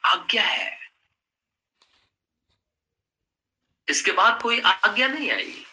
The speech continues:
क्योंकि जब शरीर में था, यानी वही अनंत परमेश्वर जब उस शरीर के अंदर में मौजूद था,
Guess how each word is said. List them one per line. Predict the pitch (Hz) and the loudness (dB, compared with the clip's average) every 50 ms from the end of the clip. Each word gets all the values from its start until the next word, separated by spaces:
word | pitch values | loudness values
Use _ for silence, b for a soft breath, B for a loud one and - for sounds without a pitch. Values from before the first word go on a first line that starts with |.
| - - - - | -20 -14 -2 0
क्योंकि | 156 151 - 190 180 170 160 143 | 0 2 4 6 6 6 4 4
जब | 127 147 151 - | 2 2 4 6
शरीर | - - - - 226 262 285 269 | 6 6 6 6 6 4 2 4
में | 214 147 135 - | 2 2 2 2
था, | - 113 113 - - - - _ _ B B B B B B B B B B B 175 | 2 0 0 -2 -4 -8 -16 _ _ B B B B B B B B B B B 2
यानी | 196 233 254 285 269 | 4 4 4 4 2
वही | 226 - - 139 143 151 139 - 240 285 311 339 - | 2 0 -2 2 4 4 4 4 4 2 2 2 0
अनंत | - - - 151 151 156 156 185 233 269 294 302 - - - - - | -2 0 2 4 4 6 6 6 4 4 4 0 -6 -12 -8 2 4
परमेश्वर | 165 156 143 123 123 123 254 - 170 226 247 254 - - - 262 285 302 - - - | 6 6 6 4 0 -4 -2 2 4 4 6 4 4 4 4 4 4 2 2 0 -4
जब | - - - 202 247 277 285 - - - - _ | -4 0 4 4 6 4 4 0 -8 -16 -8 _
उस | 196 220 220 - | -2 2 6 6
शरीर | - - - - 190 196 220 247 285 302 302 294 302 - | 8 8 8 8 8 8 6 6 4 4 2 0 0 2
के | 196 196 196 - | 4 4 4 4
अंदर | - - - 185 214 214 214 226 220 196 | 2 2 4 4 4 4 4 4 4 4
में | 185 180 180 190 208 208 B B B B B 139 | 6 6 6 6 4 2 B B B B B -2
मौजूद | 135 151 170 180 180 - - 240 269 311 320 320 - - | 2 4 4 4 4 4 2 2 2 0 -2 -4 -6 -2
था, | - 139 113 - - - - | 2 2 2 2 0 -6 -14